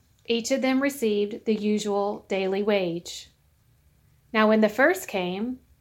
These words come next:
they thought they would receive more, but each of them also received the usual daily wage.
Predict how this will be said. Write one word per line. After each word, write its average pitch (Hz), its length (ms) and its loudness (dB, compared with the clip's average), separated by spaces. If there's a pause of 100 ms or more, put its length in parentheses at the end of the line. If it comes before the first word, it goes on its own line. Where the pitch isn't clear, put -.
(180)
they 277 140 0
thought 311 320 2
they 320 140 4
would 294 120 0
receive 269 420 -2
more, 254 580 -2 (840)
but 269 100 2
each 330 360 2
of 330 100 2
them 294 200 0
also 254 360 2
received 220 800 0
the 220 120 4
usual 214 640 0
daily 196 440 -2
wage. 196 680 -2